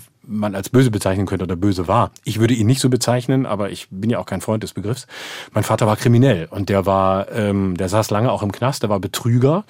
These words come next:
Also, äh, der war eigentlich gelernter Antiquar und war ein hochtalentierter Taugenicht, der unglaublich belesen war und ganz viel hätte erreichen können, aber stattdessen seine Energie dahin verschwendet hat, dass er sagte, er möchte diesen Staat untergraben, aufhörte zu arbeiten und dann eben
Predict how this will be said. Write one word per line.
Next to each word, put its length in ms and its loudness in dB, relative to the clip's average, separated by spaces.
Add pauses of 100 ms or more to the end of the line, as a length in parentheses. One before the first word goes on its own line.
(380)
Also, 560 -2
äh, 160 -6
der 120 -2
war 80 0
eigentlich 240 0
gelernter 400 0
Antiquar 680 -2 (440)
und 140 -8
war 160 2
ein 300 4
hochtalentierter 680 2
Taugenicht, 800 -2
der 400 -6
unglaublich 500 0
belesen 520 4
war 240 2
und 120 -6
ganz 300 -2
viel 260 0
hätte 180 -2
erreichen 480 -2
können, 420 0 (420)
aber 380 0
stattdessen 440 -2
seine 240 2
Energie 400 0
dahin 360 0
verschwendet 580 0
hat, 240 -4
dass 160 0
er 100 -2
sagte, 540 -2
er 100 -6
möchte 240 -2
diesen 200 -2
Staat 340 -4
untergraben, 540 -4
aufhörte 420 -6
zu 140 -10
arbeiten 500 -4
und 140 -10
dann 120 -8
eben 260 -6